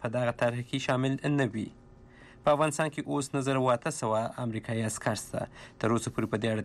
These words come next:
تصمیم نه دی نیول شوی چې د امریکایي عسکرو شمیر به د روان عیسوي کال تر پایه کم سي او که نه. د امریکا د حکومت د پلان له مخې دغه عسکر باید د روان کال تر پایه پنځه زره او پنځه سوه تن ته راکم سي. خو د امریکا یو شمیر متقاعدو جنرالانو او لوړپوړو ډیپلوماتانو تېرې اونۍ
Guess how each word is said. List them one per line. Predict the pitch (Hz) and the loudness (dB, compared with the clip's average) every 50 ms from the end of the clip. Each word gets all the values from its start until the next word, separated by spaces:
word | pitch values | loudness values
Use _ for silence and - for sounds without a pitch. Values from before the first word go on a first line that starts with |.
| - 110 | -4 -6
تصمیم | 98 - 123 110 107 120 | -4 -2 -2 0 2 2
نه | 147 156 | 2 2
دی | 160 160 | 2 2
نیول | 160 160 160 156 - | 2 2 0 0 0
شوی | 170 165 165 165 | 0 0 2 0
چې | 160 - - - 135 | 0 -2 -2 -2 0
د | 120 | 0
امریکایي | 113 113 - - 117 110 107 | 0 -2 0 0 0 0 0
عسکرو | - - - 110 107 - | -2 -4 -6 -6 -6 -4
شمیر | - - 151 165 156 151 | -2 0 2 2 2 2
به | 160 147 131 | 2 2 2
د | 120 117 | 2 4
روان | 117 120 117 113 107 | 4 4 2 2 -2
عیسوي | - 120 113 110 - | -2 -4 -4 0 0
کال | - 104 98 - | 0 0 0 -2
تر | 107 - - | -4 -4 -2
پایه | 117 104 98 - - | -2 -2 -2 0 0
کم | 160 175 165 - | 0 0 2 0
سي | - 170 160 | 2 0 0
او | 156 - | 2 0
که | 156 135 | 0 0
نه. | 110 101 - _ - - - - - - - - - - - | 0 -4 -10 _ -20 -20 -20 -20 -20 -20 -20 -20 -10 0 2
د | 147 156 | 2 2
امریکا | 160 147 - 156 147 | 2 2 2 0 2
د | 143 151 147 | 2 -2 -2
حکومت | - 147 147 131 135 | 0 -2 -2 -2 -2
د | 127 - | -4 0
پلان | 139 139 135 131 | 0 0 2 2
له | 127 127 | 0 0
مخې | 127 - - 135 131 123 123 | -2 -2 -2 -2 0 2 2
دغه | 117 110 107 101 | 2 2 0 -2
عسکر | - - - 139 139 131 135 | -4 0 0 0 2 4 2
باید | 135 143 147 127 123 127 | 4 4 2 0 0 0
د | 131 127 131 | 2 2 4
روان | 135 156 160 151 143 - - | 2 2 2 0 -2 -2 -2
کال | 139 135 131 - - | -2 -2 -2 -2 -4
تر | 117 - - - | -6 -4 0 0
پایه | 135 135 135 131 - | 2 2 2 -2 -2
پنځه | - 123 123 139 160 156 | -4 -2 -2 0 0 0
زره | 160 147 151 139 | 2 2 2 2
او | 139 147 | 0 -2
پنځه | 139 135 139 135 | -2 -2 0 0
سوه | 135 120 110 - 127 | 0 0 2 0 -2
تن | 127 127 - | 0 0 2
ته | 147 151 | 2 2
راکم | 151 - 165 123 113 - - - | 2 2 0 0 0 -2 -6 -6
سي. | 110 - - - - - - - - - - | -8 -10 -10 -14 -20 -20 -20 -20 -20 -4 0
خو | 170 160 160 | 2 4 4
د | 156 156 | 4 2
امریکا | 151 151 156 156 | 2 2 2 2
یو | 151 147 - | 2 0 0
شمیر | - 151 147 143 135 | 0 2 2 2 2
متقاعدو | 131 - - - - 123 123 120 127 127 120 117 | 0 -2 -2 2 2 2 2 2 0 0 0 0
جنرالانو | 107 110 110 110 120 135 143 151 151 151 | 2 2 2 4 4 4 4 4 2 2
او | 139 135 135 123 | 2 2 0 2
لوړپوړو | 117 120 117 110 - - 175 160 139 113 | 2 0 -2 -2 -2 0 0 0 2 0
ډیپلوماتانو | 110 - - 120 117 113 - - 131 131 143 131 - | -2 -2 0 2 2 2 2 2 0 2 0 -2 -2
تېرې | - 147 156 160 | -2 0 2 2
اونۍ | 165 170 175 185 | 2 4 4 2